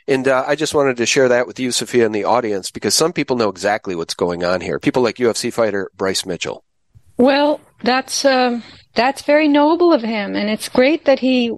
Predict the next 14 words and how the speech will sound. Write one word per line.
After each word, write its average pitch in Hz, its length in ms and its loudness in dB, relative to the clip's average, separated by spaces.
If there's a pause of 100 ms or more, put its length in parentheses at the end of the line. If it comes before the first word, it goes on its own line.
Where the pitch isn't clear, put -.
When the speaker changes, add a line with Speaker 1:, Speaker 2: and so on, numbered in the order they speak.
(120)
Speaker 2:
went 226 300 -2
to 254 180 2
the 226 100 4
lengths 247 500 0
to 226 340 2 (500)
bring 262 220 4
it 294 120 4
up 277 300 0
right 214 340 0 (160)
in 226 180 0
that 226 300 -2 (180)
scene, 240 520 2
you 190 140 -6
know? 220 360 2